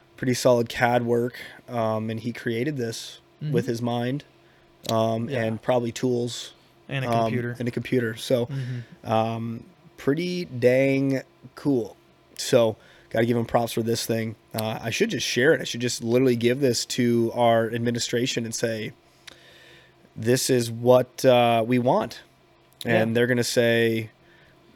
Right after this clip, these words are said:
Speaker 1: "Well, it should be at least twenty times this size."
Speaker 2: Yeah, I can't remember what the scale of it is, but I could find out
Speaker 1: Mm.
Speaker 2: if they need to know that exact
Speaker 1: I was trying to make a
Speaker 2: thing.
Speaker 1: Zoolander reference,
Speaker 2: Yeah.
Speaker 1: but that's
Speaker 2: Yeah, I d-,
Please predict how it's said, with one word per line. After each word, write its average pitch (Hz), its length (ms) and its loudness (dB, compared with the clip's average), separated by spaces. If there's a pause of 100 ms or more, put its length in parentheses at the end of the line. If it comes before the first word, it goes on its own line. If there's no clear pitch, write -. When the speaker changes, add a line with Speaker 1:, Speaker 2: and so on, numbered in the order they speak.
(120)
Speaker 1:
"Well, 123 220 6
it 135 120 2
should 135 240 0
be 120 200 6
at 120 120 2
least 123 400 2 (280)
twenty 135 360 4
times 143 500 2
this 113 140 -6
size." 113 680 -4 (200)
Speaker 2:
Yeah, 147 220 -2
I 143 80 -6
can't 156 220 -4
remember 139 320 -2
what 131 140 -2
the - 80 -14
scale 127 380 -4
of 127 80 -2
it 131 60 -2
is, 135 160 -2
but 131 120 -6
I 127 100 -2
could 151 200 -8
find 107 300 -8
out 104 240 -6 (260)
Speaker 1:
Mm. 113 240 -4
Speaker 2:
if 127 140 -12
they 127 100 -6
need 127 200 -6
to 123 80 -10
know 113 240 -8
that 117 260 -6
exact 117 280 -8
Speaker 1:
I - 20 4
was 135 100 4
trying 165 200 8
to 135 60 6
make 120 140 4
a 117 80 2
Speaker 2:
thing. 107 260 0
Speaker 1:
Zoolander 117 400 0
reference, 110 720 -6
Speaker 2:
Yeah. 139 180 -2
Speaker 1:
but 131 80 -4
that's - 440 -2 (180)
Speaker 2:
Yeah, 147 240 -10
I 147 100 -2
d-, 147 120 -6